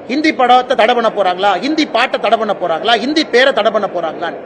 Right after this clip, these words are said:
இத மக்கள் மன்றத்துல பேச வச்சு கரூர் இஷ்யூவா பேசக்கூடாது என்பதை மடைமாற்றும் விதமாக திராவிட முன்னேற்ற கழகம் எடுத்தாங்க. இன்னைக்கு பத்திரிகை நண்பர்கள் கேட்ட பிறகு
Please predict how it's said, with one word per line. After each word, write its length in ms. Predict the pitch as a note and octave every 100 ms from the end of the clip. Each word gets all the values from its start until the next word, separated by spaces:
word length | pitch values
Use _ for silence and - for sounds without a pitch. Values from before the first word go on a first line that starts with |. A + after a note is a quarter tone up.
| - - - - - F3
இத 280 | C4+ F#4
மக்கள் 380 | F#4 C4+ F4 F4+
மன்றத்துல 380 | D#4 C#4+ C4 A#3
பேச 300 | A3 A3 G#3+
வச்சு 500 | E3 - G#3+ C#4+ C4+ - - - - - -
கரூர் 320 | C4+ G4 G4+
இஷ்யூவா 380 | D#4 - D#4 E4
பேசக்கூடாது 680 | C4+ D#4 G#3+ - C4 C4 A#3+
என்பதை 300 | A3+ A#3 D#4
மடைமாற்றும் 560 | A3 C#4+ D4+ D4 - A#3
விதமாக 440 | G#3+ A3 G#3+ A3
திராவிட 360 | D#4+ A#3+ C4 B3
முன்னேற்ற 340 | G#3 G3 F#3+
கழகம் 220 | F#3+ A#3+ F3+
எடுத்தாங்க. 220 | - -
இன்னைக்கு 180 | C4 -
பத்திரிகை 280 | C4+ F4
நண்பர்கள் 300 | E4+ D4+ C4
கேட்ட 240 | A#3+ A3+ A3
பிறகு 360 | A#3+ D4+ G3